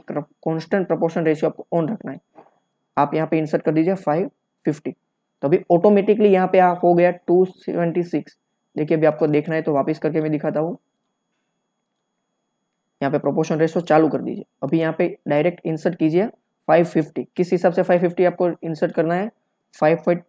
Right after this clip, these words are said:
फ़ाइव इंच मेरा साइज है into मेरी सौ की रीड है। आपको सिर्फ एक पार्ट पता होना चाहिए, दूसरा पार्ट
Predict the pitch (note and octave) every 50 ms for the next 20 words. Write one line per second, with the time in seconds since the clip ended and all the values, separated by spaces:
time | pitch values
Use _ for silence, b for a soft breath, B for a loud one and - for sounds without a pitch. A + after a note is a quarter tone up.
0 | _ - D#3 D#3+ D#3+ - - _ - E3+ E3 D#3+ D3+ D#3+ D#3 D#3+ D#3 D#3 D3+ D#3
1 | - D3+ D#3+ E3 E3 F#3+ B3+ F4 _ _ _ _ _ _ _ _ _ _ _ _
2 | _ _ _ _ _ _ _ _ _ - D#3+ E3+ E3 E3 G#3+ A3+ G#3+ D#3+ D3+ D#3
3 | E3 D#3+ D#3 - F3 E3 D#3 - F3 D#3 D3 C3+ C3 - - D#3 D3+ - G#3+ G3
4 | - A#3 A3+ A#3 - - G#3 G#3 G#3+ G#3+ - G3 G3 F#3+ G3 - F#3 F3+ F#3 F3+
5 | F3+ F3+ F3+ F3 E3+ F3+ F3+ G#3 F3+ E3 E3 D#3 - E3 E3+ E3+ G3 F3+